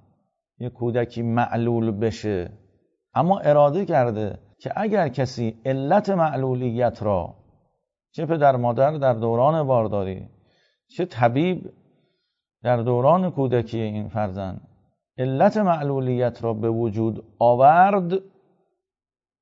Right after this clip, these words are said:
این علت اثر خودش رو بذاره و باعث معلولیت بشه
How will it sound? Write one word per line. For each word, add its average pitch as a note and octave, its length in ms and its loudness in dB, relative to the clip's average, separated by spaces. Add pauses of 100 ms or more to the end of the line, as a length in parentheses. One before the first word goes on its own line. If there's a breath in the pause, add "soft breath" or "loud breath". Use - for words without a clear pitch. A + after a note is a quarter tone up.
(260)
این E3 320 -4
علت C3 540 -2 (140)
اثر D#3+ 440 2
خودش F3+ 360 -4
رو D#3+ 140 -2
بذاره C#3+ 600 -2 (720)
و A#2+ 100 -2
باعث A#2 400 -2
معلولیت G2+ 800 -4
بشه F#2+ 300 -14